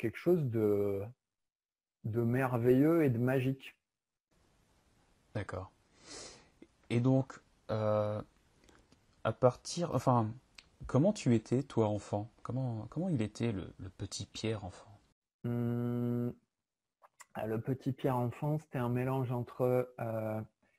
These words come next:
Speaker 1: cet accès à, à un monde joyeux, euh, beaucoup de mental,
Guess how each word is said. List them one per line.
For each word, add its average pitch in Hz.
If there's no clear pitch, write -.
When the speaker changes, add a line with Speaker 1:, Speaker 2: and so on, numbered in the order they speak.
Speaker 1:
cet -
accès 143
à, 110
à 120
un 120
monde 131
joyeux, 135
euh, 113
beaucoup 147
de 139
mental, 151